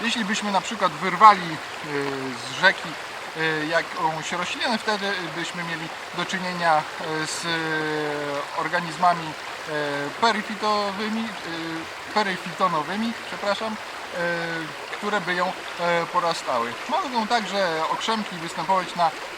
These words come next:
bardzo, e, różnych innych powierzchniach, takich jak na przykład, e, elementy zabudowy hydrotechnicznej, jak na, a także niestety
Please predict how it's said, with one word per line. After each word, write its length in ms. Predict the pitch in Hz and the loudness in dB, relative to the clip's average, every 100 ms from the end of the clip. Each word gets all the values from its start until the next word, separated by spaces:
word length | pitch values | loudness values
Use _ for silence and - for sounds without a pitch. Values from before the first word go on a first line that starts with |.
| - 151 156 - | -10 -10 -8 6
bardzo, 680 | 190 175 185 180 180 170 - - - - - - - - - - | 6 6 4 6 8 6 2 -8 -8 -8 -8 -8 -10 -10 -8 -4
e, 280 | 165 165 175 | -2 -2 0
różnych 540 | 196 180 190 175 - 262 | -2 -2 -2 -4 -6 0
innych 260 | 277 196 | 2 2
powierzchniach, 420 | - 151 143 143 - | 2 0 0 -2 0
takich 340 | 175 151 160 | 0 0 -4
jak 140 | 156 | -2
na 100 | 156 | -2
przykład, 340 | 139 151 151 147 | -4 0 2 2
e, 840 | - - - 156 156 151 151 156 | -4 -10 -6 -2 0 2 0 2
elementy 1080 | 170 170 175 170 151 165 156 151 151 151 147 - - 151 | 4 4 4 2 -2 -2 0 0 -2 -4 -6 -8 -8 0
zabudowy 460 | 160 175 233 226 | 0 4 4 4
hydrotechnicznej, 1300 | 220 202 202 208 202 196 190 196 - 208 190 190 180 | -2 -4 4 6 8 6 4 -2 -2 -4 -2 -4 4
jak 200 | 254 277 - 202 | 4 4 2 -2
na, 80 | 190 - - | -2 -2 6
a 160 | 196 | 6
także 480 | 226 220 202 202 214 - - 190 | 8 4 4 -2 -2 -4 -8 -4
niestety 600 | 190 - 190 185 208 | -4 2 2 2 -4